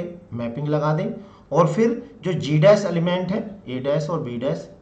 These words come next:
इन पे mapping लगा दें, इस पे जो, अ, ग्रुप है इस पे जो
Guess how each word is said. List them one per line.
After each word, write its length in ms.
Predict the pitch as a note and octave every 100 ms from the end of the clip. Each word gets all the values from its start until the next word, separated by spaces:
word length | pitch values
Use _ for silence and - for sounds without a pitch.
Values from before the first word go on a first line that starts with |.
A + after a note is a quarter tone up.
| - - - -
इन 200 | E3+ F3+ F3+
पे 360 | G#3 A3 - D#3
mapping 300 | C#3+ E3+ F3
लगा 240 | E3 D#3+
दें, 120 | G3
इस 160 | A3 D3+
पे 160 | - F3
जो, 220 | F3 F#3 - - - - - - - - -
अ, 300 | A2+ A#2 A#2 - - - - - - - - - _
ग्रुप 320 | - D#3+ G#3+ F3+
है 200 | C#3 E3
इस 80 | -
पे 140 | G3+
जो 200 | G3 G3+